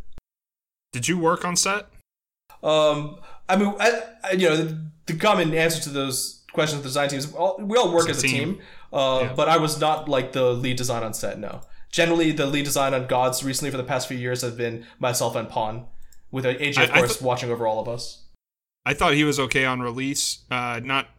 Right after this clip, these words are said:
Speaker 1: too overpowered. I think he got buffed afterwards, but I got him Diamond the first month. So if you, if you
Speaker 2: If I
Speaker 1: thank
Speaker 2: remember
Speaker 1: you for
Speaker 2: correctly,
Speaker 1: helping
Speaker 2: he
Speaker 1: with that.
Speaker 2: was, he was, like, bottom five gods on it, like, the first two months of his release.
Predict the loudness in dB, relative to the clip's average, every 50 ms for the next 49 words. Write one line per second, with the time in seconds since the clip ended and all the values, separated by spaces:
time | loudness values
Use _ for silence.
0 | _ _ -4 0 0 0 0 0 -2 0 2 2 2 2 2 0 -2 -2 -4 -4
1 | -4 -4 -4 -4 -4 -2 -2 -2 -2 -2 -2 -4 -4 -2 -2 0 0 0 0 0
2 | 0 2 2 2 2 2 0 0 0 0 -2 -2 -2 -2 -2 -2 -4 -6 -6 -8
3 | -8 -8 -8 -8 -8 -8 -8 -10 -8 -10 -10 -10 -10 -10 -12 -12 -12 -8 -4 -4
4 | -4 -4 -4 -8 -10 -10 -4 0 0 2 2 4 4 6 6 6 6 4 2 0
5 | -2 -2 -4 -4 -2 0 2 2 2 2 2 2 2 2 0 -2 -4 -6 -6 -4
6 | -2 -2 0 0 0 0 -2 -2 -2 -2 -2 -4 -4 -4 -6 -6 -4 -2 -2 -2
7 | -2 -2 0 0 0 0 -2 -6 -12 -20 _ _ _ _ _ _ _ _ _ _
8 | 0 2 4 4 4 2 0 -2 -4 -2 0 2 2 2 0 0 0 0 0 0
9 | 0 -2 -2 -4 -4 -6 -6 -4 -4 -4 -4 -4 -4 -6 -6 -8 -8 -6 -4 -4
10 | -4 -4 -4 -4 -4 -4 -4 -4 -4 -4 -4 -4 -4 -4 -4 -6 -8 -8 -8 -8
11 | -8 -8 -6 -6 -6 -8 -8 -12